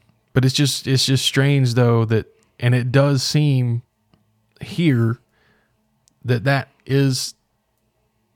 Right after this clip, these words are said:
what seems to be the weapon of choice.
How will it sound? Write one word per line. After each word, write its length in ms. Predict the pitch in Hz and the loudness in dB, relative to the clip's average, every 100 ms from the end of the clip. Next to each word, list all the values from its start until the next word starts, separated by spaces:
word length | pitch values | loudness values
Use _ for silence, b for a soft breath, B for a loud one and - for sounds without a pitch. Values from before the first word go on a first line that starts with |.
| _ _ _ - _ | _ _ _ -20 _
what 240 | 131 135 | 0 0
seems 340 | - 151 151 - | 0 2 2 0
to 80 | |
be 160 | 127 131 | 0 0
the 120 | 123 | 2
weapon 340 | 117 120 131 117 | 2 0 0 -2
of 100 | - | -4
choice. 540 | - 135 104 - - | -2 -2 -2 -6 -16